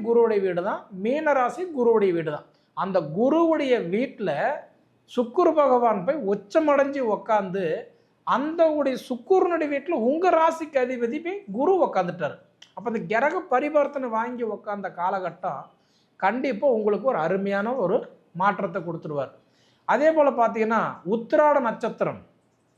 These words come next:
ஒண்ணாவது பாதத்துக்கு அதிபதி வந்து யாருன்னா சூரிய பகவான். அந்த சூரிய பகவான் எங்க இருக்கிறாரு? உங்க ராசிக்கு மூணாவது பாவகத்துல இருக்கிறாரு. கும்ப ராசியில சனியுடைய வீட்டுல சனியும்,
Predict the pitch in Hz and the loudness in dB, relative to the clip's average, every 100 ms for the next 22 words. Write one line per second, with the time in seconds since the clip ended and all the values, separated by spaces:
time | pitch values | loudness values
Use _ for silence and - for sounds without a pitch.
0 | _ _ _ 165 214 277 285 277 262 226 | _ _ _ -2 2 4 4 4 4 2
1 | 226 226 226 196 180 185 233 220 214 196 | 2 0 -4 -2 -2 0 0 0 0 -4
2 | 208 185 175 196 320 - 285 339 330 180 | 0 0 0 -2 -8 -4 0 2 2 0
3 | 147 131 - _ _ _ _ _ - 226 | -2 -8 -12 _ _ _ _ _ -2 2
4 | 285 269 262 320 320 294 254 240 226 208 | 2 2 4 4 4 4 2 2 0 0
5 | 226 269 262 226 214 262 269 208 247 247 | 0 -2 -2 2 4 2 0 -4 0 0
6 | 208 214 262 240 208 320 226 208 254 277 | 2 0 0 -6 -12 -10 -4 0 0 2
7 | 285 294 330 359 - _ _ _ _ - | 4 4 2 -4 -8 _ _ _ _ 0
8 | 233 247 226 233 233 202 165 160 131 - | 2 2 0 -2 -2 -2 -2 -2 -2 -8
9 | _ _ _ _ _ _ 220 262 277 233 | _ _ _ _ _ _ -2 2 4 4
10 | 208 196 196 180 190 285 - _ _ - | 2 2 -2 0 0 -2 -6 _ _ -20
11 | - 196 240 285 269 233 196 196 220 214 | -2 0 2 2 4 4 2 -2 -4 -4
12 | 208 277 - _ _ _ - - 185 208 | -2 -2 -4 _ _ _ -20 0 2 4
13 | 254 226 220 294 | 2 4 2 2